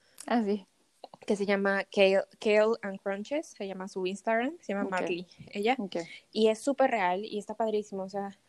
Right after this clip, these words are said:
Speaker 2: sube <laughs> a veces hasta el berrinche de su hija hacien-,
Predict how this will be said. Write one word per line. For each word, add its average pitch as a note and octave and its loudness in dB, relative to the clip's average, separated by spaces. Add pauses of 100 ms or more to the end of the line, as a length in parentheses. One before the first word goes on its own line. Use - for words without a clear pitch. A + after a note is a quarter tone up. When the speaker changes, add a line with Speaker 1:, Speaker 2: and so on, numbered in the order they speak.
Speaker 2:
sube A3+ 2
<laughs> B3 -4
a A3+ -8
veces A#3+ 0
hasta G#3 -4 (400)
el G#3+ 2
berrinche G3+ 2
de G#3+ -2
su G3 -2
hija F#3+ -2
hacien-, F#3+ -8